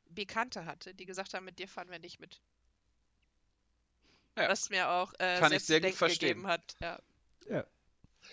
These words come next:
Speaker 2: Ich wollte, weißt du, äh, kannst du dich, Nina, noch an die Autofahrten auf, äh, Kreta erinnern?
Speaker 1: Hm, du bist
Speaker 2: Äh,
Speaker 1: gefahren.
Speaker 2: ja, aber wo wir die ersten Tage, als wir da waren, wir waren irgendwann mal im Urlaub in, auf Kreta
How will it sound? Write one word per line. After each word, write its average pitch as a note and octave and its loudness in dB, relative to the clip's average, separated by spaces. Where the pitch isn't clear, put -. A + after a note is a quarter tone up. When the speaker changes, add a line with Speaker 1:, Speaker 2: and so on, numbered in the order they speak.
Speaker 2:
Ich F#3 2
wollte, A3 4
weißt D#3+ 6
du, F3+ -2
äh, D3 10
kannst - 2
du E3+ -2
dich, D#3+ -4
Nina, D#3+ 2
noch D3+ 2
an C3 6
die B2+ 0
Autofahrten D3 2
auf, A#2+ 0
äh, B2+ 4
Kreta E3+ 2
erinnern? E3 0
Speaker 1:
Hm, G3 -18
du E4 -8
bist G#3 -6
Speaker 2:
Äh, C#3 10
Speaker 1:
gefahren. F#3 -2
Speaker 2:
ja, F3+ 10
aber C#3 6
wo E3 2
wir D#3 8
die D3 4
ersten F#3 8
Tage, D3+ 8
als - 2
wir B2+ 0
da A#2+ 8
waren, G#2 0
wir G#2 -10
waren B2+ 8
irgendwann B2+ -2
mal B2 -4
im A#2 -8
Urlaub B2+ 0
in, - -6
auf A2+ 2
Kreta A#3 0